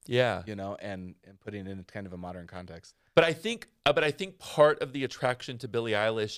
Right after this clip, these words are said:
Speaker 1: is, is beyond her music, is,
Speaker 2: Mm-hmm.
Speaker 1: is her persona. Like, like she,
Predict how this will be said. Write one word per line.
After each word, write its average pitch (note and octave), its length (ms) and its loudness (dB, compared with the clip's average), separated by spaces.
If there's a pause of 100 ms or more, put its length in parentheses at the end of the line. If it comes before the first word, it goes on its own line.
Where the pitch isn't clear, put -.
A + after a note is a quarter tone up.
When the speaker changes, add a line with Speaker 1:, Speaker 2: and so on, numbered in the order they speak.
(120)
Speaker 1:
is, F#2+ 420 4 (920)
is G2 420 6 (840)
beyond A2 360 4
her D#3 120 -6
music, D#3+ 500 0
is, A2 420 0
Speaker 2:
Mm-hmm. F2+ 60 -18 (300)
Speaker 1:
is A2+ 240 4
her A#2+ 160 -2
persona. F2+ 720 -2
Like, A2+ 260 4 (280)
like A#2 160 6
she, C3+ 560 -4